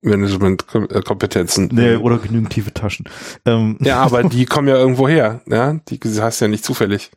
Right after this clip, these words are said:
Speaker 2: Ja, gut, auch nicht.
Speaker 1: Außer du verbrennst so, so Tesla-mäßig einfach Investorenkohle oder
Speaker 2: Ja.
Speaker 1: ü-, übermäßig.
Speaker 2: Geht ja auch. Aber, äh, diese, diese Frage, wie gehen wir mit Komplexität um? Sowohl in unserem Alltag, als auch in der Politik, als auch in der Technologie,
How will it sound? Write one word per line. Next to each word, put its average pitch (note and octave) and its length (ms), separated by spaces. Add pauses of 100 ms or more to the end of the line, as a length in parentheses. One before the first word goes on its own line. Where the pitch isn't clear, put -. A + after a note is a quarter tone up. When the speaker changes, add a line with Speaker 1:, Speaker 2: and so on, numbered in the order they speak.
(360)
Speaker 2:
Ja, F#2+ 120
gut, F#2 180
auch - 100
nicht. G#2 120
Speaker 1:
Außer A#2 200
du C3 80
verbrennst B2+ 440
so, C3 140
so A2+ 160
Tesla-mäßig A2 680
einfach A2 220
Investorenkohle G#2 720
oder F#2+ 180
Speaker 2:
Ja. G2+ 160
Speaker 1:
ü-, - 120
übermäßig. A2+ 640
Speaker 2:
Geht - 160
ja A2 60
auch. - 140 (640)
Aber, B2 240
äh, G2+ 360
diese, B2 400 (180)
diese A2 360
Frage, D#3 720 (760)
wie C#3+ 760
gehen C3+ 180
wir C3 80
mit B2+ 140
Komplexität - 680 (160)
um? F#2 520
Sowohl G#2+ 480
in G#2+ 120
unserem G#2+ 260
Alltag, D3 580
als - 240
auch A#2+ 80
in A2+ 80
der A#2 80
Politik, - 580
als A2 160
auch A#2+ 40
in G2 60
der A#2 100
Technologie, B2 600